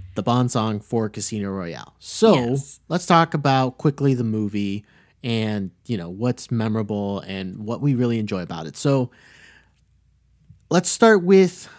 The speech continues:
Speaker 1: the Bond girl.
Speaker 2: Oh, okay.
Speaker 1: So do you wanna start there, or do, would you
Speaker 2: No,
Speaker 1: rather start
Speaker 2: I don't.
Speaker 1: with the villain?
Speaker 2: I don't. I,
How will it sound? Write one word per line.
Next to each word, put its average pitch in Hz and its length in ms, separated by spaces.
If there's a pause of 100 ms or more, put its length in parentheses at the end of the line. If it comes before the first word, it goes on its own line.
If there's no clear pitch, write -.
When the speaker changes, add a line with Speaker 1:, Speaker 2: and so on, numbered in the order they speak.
(160)
Speaker 1:
the 147 480 (920)
Bond 135 440
girl. 117 360 (1200)
Speaker 2:
Oh, 247 200 (360)
okay. 190 80
Speaker 1:
So 113 360 (340)
do 143 120
you 175 80
wanna 185 180
start 190 240
there, 185 220
or - 20
do, 147 200
would 143 200
you 269 60
Speaker 2:
No, 285 80
Speaker 1:
rather - 200
start - 160
Speaker 2:
I - 20
don't. 226 100
Speaker 1:
with - 80
the - 60
villain? - 160
Speaker 2:
I 208 100
don't. 175 420 (100)
I, 196 220